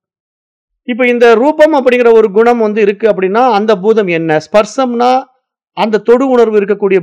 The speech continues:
பூதம் என்ன? ரசம்னா அந்த ரசத்தினுடைய தன்மை, அது எந்த பூதத்துல இருக்கு? கந்தம்னா எந்த பூதம் அப்படின்னு எல்லாம் பார்க்கும்போது நமக்கு ஓரளவுக்கு இதுல புரியும் பாருங்களேன். இப்ப ரூபம்னா ரூபம்ங்கிற ஒரு விஷயத்தை வந்து எது, என்ன புலன் வழியா பார்க்க முடியும்?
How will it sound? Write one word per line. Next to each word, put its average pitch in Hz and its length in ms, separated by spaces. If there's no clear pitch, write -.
பூதம் 185 340
என்ன? 147 300
ரசம்னா 220 480
அந்த 208 200
ரசத்தினுடைய 226 580
தன்மை, 175 240
அது 214 140
எந்த 226 200
பூதத்துல 180 360
இருக்கு? 143 200
கந்தம்னா 247 420
எந்த 185 160
பூதம் 151 360
அப்படின்னு 208 360
எல்லாம் 196 320
பார்க்கும்போது 165 500
நமக்கு 254 240
ஓரளவுக்கு 254 280
இதுல 214 200
புரியும் 233 320
பாருங்களேன். 147 420
இப்ப 160 200
ரூபம்னா 269 400
ரூபம்ங்கிற 269 520
ஒரு 208 160
விஷயத்தை 226 420
வந்து 208 200
எது, 220 100
என்ன 247 140
புலன் 220 260
வழியா 202 180
பார்க்க 175 240
முடியும்? 165 240